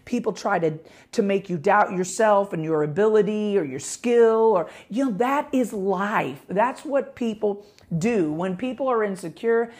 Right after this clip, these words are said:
then they wanna try to make everybody else insecure too, right? And it all comes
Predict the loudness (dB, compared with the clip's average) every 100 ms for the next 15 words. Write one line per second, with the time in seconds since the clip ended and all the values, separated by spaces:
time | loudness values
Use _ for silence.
0 | -16 -8 -6 -6 -6 -6 -6 -4 -4 -4
1 | -6 -6 -6 -4 -2 -2 -2 -4 -6 -6
2 | -10 -10 -12 -8 -8 -6 -6 -6 -4 -4
3 | -4 -6 -6 -6 -4 -6 -6 -8 -8 -10